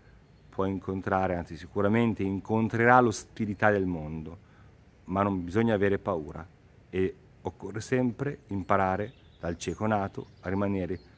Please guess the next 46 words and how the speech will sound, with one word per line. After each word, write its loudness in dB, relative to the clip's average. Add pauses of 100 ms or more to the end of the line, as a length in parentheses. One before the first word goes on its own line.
(160)
fedeli 2
a 2
Cristo -10
e -14
testimoniare -2 (280)
la -2
verità 4 (280)
che -2
è 0
conosciuto. -8 (920)
Così 0 (540)
si -14
cresce 0
nella 0
fede. -14 (340)
Ed -2
è 6
l'esperienza 0
di -2
questo -4
cieco -6
che -6
dapprima -2
dice -2
che -6
Gesù -4
è 4
un 2
uomo 8 (480)
che -12
gli -2
ha -2
dato -4
la 2
vista, -2
poi -20
dice -8
che -2
è 4
un 2
profeta, 0 (640)
poi -10
dice -6
che 4
è 6
uno 4